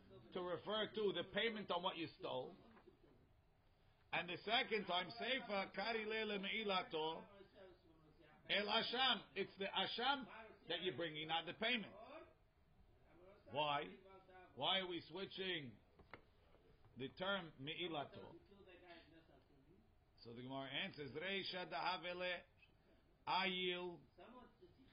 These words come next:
not supposed to be Ruban. It's Dezavan, Keren V'Homesh. In the Reisha that the Ayil could be Keren V'Homesh,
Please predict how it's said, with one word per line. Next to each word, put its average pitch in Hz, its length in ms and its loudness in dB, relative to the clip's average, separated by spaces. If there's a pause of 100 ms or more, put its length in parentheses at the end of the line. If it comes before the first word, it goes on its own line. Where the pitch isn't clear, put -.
(960)
not 147 220 -2
supposed 135 300 -6
to 127 60 -6
be 127 200 -6
Ruban. 127 480 -2 (180)
It's 147 300 2 (720)
Dezavan, 185 800 8 (720)
Keren 190 340 6
V'Homesh. 147 720 4 (320)
In 220 140 6
the 226 80 6
Reisha 208 540 4
that 170 120 -6
the 185 80 4 (160)
Ayil 190 240 2
could 185 140 0
be 190 200 0
Keren 190 300 2
V'Homesh, 185 640 4